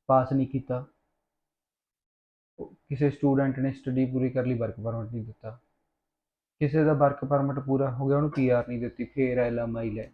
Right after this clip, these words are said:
ਚਾਹੇ ਉਹਨੇ ਜਿੰਨੀ ਮਰਜ਼ੀ ਮਹਿੰਗੀ ਲੈ ਰੱਖੀ ਆ। ਜਿਹੜੇ ਰਿਫਿਊਜੀ ਕੇਸ ਨੇ, ਸਿੱਧਾ ਕਹਿਤਾ ਉਹਨਾਂ ਨੂੰ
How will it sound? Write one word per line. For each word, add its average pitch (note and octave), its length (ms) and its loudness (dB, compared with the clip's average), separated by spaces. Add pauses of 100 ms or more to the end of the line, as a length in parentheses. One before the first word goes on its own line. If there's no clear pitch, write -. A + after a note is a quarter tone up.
(1500)
ਚਾਹੇ D3 180 6
ਉਹਨੇ D3 180 4
ਜਿੰਨੀ C#3 220 2
ਮਰਜ਼ੀ B2 300 0
ਮਹਿੰਗੀ B2 260 0
ਲੈ B2+ 160 0
ਰੱਖੀ A#2 300 -8
ਆ। A2+ 100 -14 (1300)
ਜਿਹੜੇ D3+ 240 4
ਰਿਫਿਊਜੀ D3+ 420 2
ਕੇਸ D3+ 260 2
ਨੇ, D3 100 0
ਸਿੱਧਾ D3+ 280 -2
ਕਹਿਤਾ D#3 280 -2
ਉਹਨਾਂ D3+ 200 -2
ਨੂੰ C#3+ 140 -6